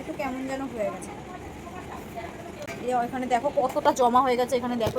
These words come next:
একটু খেয়াল করে, প্রচুর জামাকাপড় জমা হয়ে গেছে এই পাশটায় আমার। তারপরে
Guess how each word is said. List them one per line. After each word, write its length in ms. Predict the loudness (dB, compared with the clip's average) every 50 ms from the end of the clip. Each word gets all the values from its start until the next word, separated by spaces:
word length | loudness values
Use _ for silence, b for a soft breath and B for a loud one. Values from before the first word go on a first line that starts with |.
| -4
একটু 160 | -6 -6 -10 -10 -10 -10 -12 -14 -14 -14 -14 -14 -12 -10
খেয়াল 160 | -6 -4 -2 0 0
করে, 120 | 0 -2 -2 -4 -6 -4
প্রচুর 260 | -2 -2 -2 -2 0 2
জামাকাপড় 300 | 2 2 2 2 0 0 2
জমা 140 | 2 2 2 2
হয়ে 100 | 0 0
গেছে 120 | 0 0 -2
এই 40 | -2 -2
পাশটায় 280 | -4 -6 -4 -6 -6 -4
আমার। 120 | -6 -6 -8 -10 -14 -14 -14 -14 -14 -14 -14 -14 -14 -10 -4 0
তারপরে 360 | 2 2 2 2 0 0 0